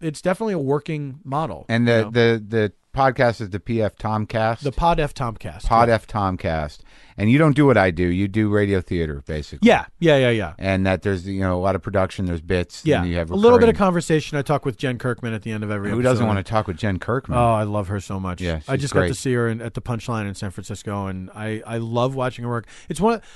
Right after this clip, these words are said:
Speaker 1: I, I love comics, and Jen is one of those where I, she always surprises me. And it's always, it, the, I, my favorite comics are the comics that you can have that feeling of, "I forgot how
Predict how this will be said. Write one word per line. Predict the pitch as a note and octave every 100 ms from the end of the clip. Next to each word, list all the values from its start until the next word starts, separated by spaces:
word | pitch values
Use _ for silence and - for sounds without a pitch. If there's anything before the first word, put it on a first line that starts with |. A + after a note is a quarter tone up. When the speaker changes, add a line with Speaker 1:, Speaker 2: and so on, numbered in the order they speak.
| - -
Speaker 1:
I, | F3 F#3
I | F3
love | F3+ G#3+
comics, | - G3+ F#3 E3+ -
and | D3
Jen | C#3 D#3
is | C#3+
one | C#3
of | C3
those | B2 A#2
where | G#2+ A#2 A#2 A2 - - - _ _ _ -
I, | C#3+ C#3 C#3 C3+ _ _ _ _ _ _ _ - D3
she | - F#3+
always | G3 F#3+
surprises | - D3+ F#3 F3+ B2+ G#2
me. | G#2+ G#2 G2+ _ _
And | C#3+ C#3 C3+
it's | C3+ - -
always, | D3+ F3 E3+ C#3+ -
it, | E3 D#3+
the, | - D3+
I, | D3+ D#3 E3+ E3+ F#3 F3+ F#3 F#3+ -
my | F3+ F#3+
favorite | - A#3+ A3+
comics | - F3 E3 C#3
are |
the | C#3+
comics | - C#3 C3
that | B2
you | B2
can | B2
have | B2 B2
that | A#2+
feeling | - B2+ B2
of, | A2+ G#2 - - - -
"I | F3
forgot | F3 - F#3 F3+ G3 F#3+
how | E3 E3 F3+ F3+